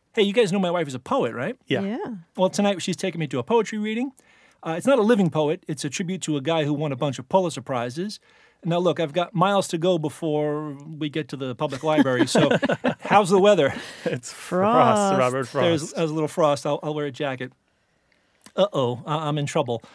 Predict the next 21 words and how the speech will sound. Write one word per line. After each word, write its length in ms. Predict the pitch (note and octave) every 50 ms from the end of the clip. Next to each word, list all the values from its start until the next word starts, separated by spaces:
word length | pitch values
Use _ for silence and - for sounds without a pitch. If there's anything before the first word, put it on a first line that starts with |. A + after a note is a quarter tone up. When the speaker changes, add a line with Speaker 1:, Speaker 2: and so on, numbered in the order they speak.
| - - _ _ -
Speaker 1:
My 160 | E3 D3 D#3
mom 280 | D#3 F3 G#3 A3+ A#3 A3
wants 240 | F#3+ E3 D#3 D3 -
me 60 | D3
to 80 | C3 C3
come 220 | - D#3+ D3+ C#3+
by, 240 | C#3 C3+ C3+ C3+ C#3+
and 100 | C#3 C3
I 60 | C3+
know 180 | C3 C#3 D3+ E3+
she's 180 | - G3+ F3
gonna 200 | D3+ F3 D#3 C#3
really 300 | C3 C3 C3 C#3+ D3 D3+
lay 300 | C#3+ C3+ C#3 C#3 C#3 C#3+
into 220 | E3 F3+ - - D3
me 140 | C#3+ C3+
for 160 | B2+ - D3 B2+
some 160 | - C#3+ B2+
stuff 340 | - - D#3+ D3 C#3 - C#3+
I 80 | B2+
did. 320 | A#2+ A2+ B2 A#2 A#2 A#2